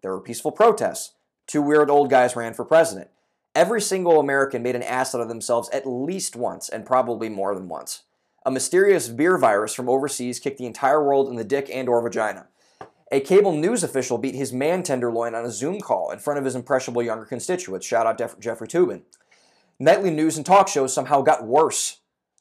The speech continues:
A lot of people died, far more than originally projected, which is sad, and are still dying, only to be hopefully be stymied by a bunch of miracles of modern science called vaccines. So this is a lot to take in, and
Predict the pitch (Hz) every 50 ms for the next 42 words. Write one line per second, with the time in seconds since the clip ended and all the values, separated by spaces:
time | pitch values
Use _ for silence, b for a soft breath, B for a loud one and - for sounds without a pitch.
0 | _ - 135 139 156 202 233 220 - 170 147 - 151 123 139 139 131 131 135 147
1 | 151 - _ _ - 131 127 127 123 123 123 117 113 110 110 117 110 - 110 104
2 | - 104 101 104 98 95 - 107 110 110 - 110 101 104 104 101 - - 87 87
3 | 90 90 - b b b b b b - 127 135 135 - - - 208 214 147 123
4 | 98 90 - - - _ _ _ _ _ _ _ - 151 160 190 220 220 202 165
5 | 147 143 170 185 185 - 175 165 160 160 - - 156 135 127 131 127 127 - 123
6 | 120 117 110 127 156 175 - 180 131 127 131 143 156 175 165 - 160 160 156 156
7 | 156 156 - - 120 104 113 117 120 135 139 135 127 - 135 120 117 113 - -
8 | - 110 104 98 110 104 - - - 170 135 104 - - - - _ _ _ _
9 | _ _ _ _ _ _ _ _ _ - - - - - - 151 165 180 180 202
10 | 202 180 151 139 - - - 143 123 - 113 110 110 113 113 113 107 110